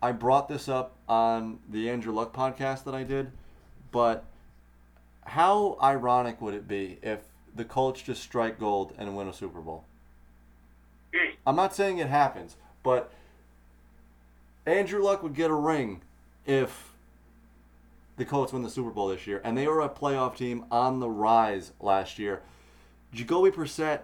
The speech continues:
Speaker 1: is, I mean, he's a fall off from Andrew Luck, but it's not like you're going to Tom Savage or T J Yates or, you know,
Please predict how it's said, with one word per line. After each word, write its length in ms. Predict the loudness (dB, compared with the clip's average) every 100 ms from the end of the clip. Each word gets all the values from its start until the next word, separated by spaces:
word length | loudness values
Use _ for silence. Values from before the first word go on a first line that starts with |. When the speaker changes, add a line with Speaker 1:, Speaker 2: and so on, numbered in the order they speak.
| -4
Speaker 1:
is, 420 | -2 0 -2 -8 -20 -20 -20 _ -20 -20 -20 _ _ _ -20 _ _ -20 -20 -20 -6
I 60 | 0
mean, 120 | 2
he's 80 | 2
a 60 | 2
fall 340 | 2 4 8
off 260 | 8 6 4
from 140 | 0
Andrew 280 | 0 -2 -2
Luck, 340 | 0 -2 -4 -6
but 160 | -2 -2
it's 160 | -2
not 220 | 0 0 2
like 280 | 0 -2
you're 100 | -4
going 500 | -4 -2 0 -2 -4 -6
to 400 | -4 -2 -2 -4
Tom 280 | 0 2 2
Savage 580 | 2 4 4 2 -10 -18 -20 -20 -16 -4
or 140 | -2
T 220 | -2 -2
J 200 | 0 0
Yates 500 | 2 2 2 0 -6 -20 -20 -20 -20 -6
or, 520 | 2 4 6 2 0 -6 -20 -20 -20 _ _ -18 -16 -12
you 140 | -4 -2
know, 400 | 0 0 -2